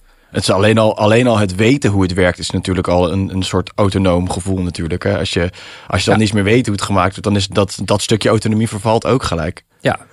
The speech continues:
Speaker 2: maar tussen weten en kunnen is nog wel flink verschil.
Speaker 1: Nee, ja, ja, nee, <laughs> dat is
Speaker 2: Ja,
Speaker 1: zeker
Speaker 2: dus dat,
Speaker 1: waar.
Speaker 2: eh,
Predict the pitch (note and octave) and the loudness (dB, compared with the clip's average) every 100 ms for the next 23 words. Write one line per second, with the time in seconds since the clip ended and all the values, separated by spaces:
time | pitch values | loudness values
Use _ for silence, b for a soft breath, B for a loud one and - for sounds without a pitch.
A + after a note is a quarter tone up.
0 | _ G#2+ B2+ C#3+ D3+ A#2+ G#2 D#3 - - | _ 0 0 0 -4 -2 0 0 0 -4
1 | G#2 D3 F3 E3 C3+ B2+ A#2+ B2 B2 G#2+ | 0 0 2 0 0 0 0 0 -2 -6
2 | - A#2+ G2+ - E2+ D2+ - G2 F2+ D#2 | -4 -4 -4 -4 -4 -4 -2 0 2 0
3 | G2+ F#2+ G2 G2+ - - - - A2+ - | -2 -2 0 0 -4 -12 -16 -6 -2 0
4 | B2 A#2 - A#2 E2 F#2 | 0 -2 0 0 0 -2